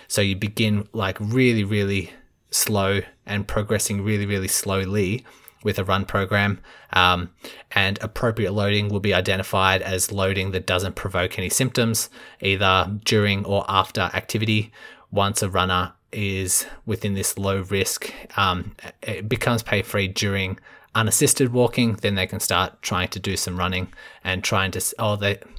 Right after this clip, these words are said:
a walk, run kind of program and see how the symptoms respond.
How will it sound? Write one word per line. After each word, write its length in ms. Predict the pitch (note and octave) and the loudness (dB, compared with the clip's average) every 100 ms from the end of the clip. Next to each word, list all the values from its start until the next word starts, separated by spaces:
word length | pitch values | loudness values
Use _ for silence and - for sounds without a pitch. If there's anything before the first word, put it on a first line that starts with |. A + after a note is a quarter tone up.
| - | -4
a 80 | A2+ | -2
walk, 540 | G#2 G#2+ G2 - - - _ _ - | 0 2 2 0 -10 -16 _ _ -4
run 420 | G#2+ G2 G2 G2 - | 0 0 -2 -6 -10
kind 240 | - G2 F#2+ | -6 -4 -4
of 280 | F#2+ - _ - | -6 -10 _ -4
program 480 | G#2 F#2 G2 F#2+ F#2+ - - - | -2 0 0 0 -4 -10 -20 -8
and 120 | G2+ - | -2 0
see 220 | G2+ F#2+ | 0 -2
how 300 | - F#2+ G2 | 0 0 0
the 100 | F#2+ | 0
symptoms 420 | G2 F#2+ G2 F#2 | -2 -2 -6 -6
respond. 480 | G#2+ - F#2 G2 | -6 -2 -2 -2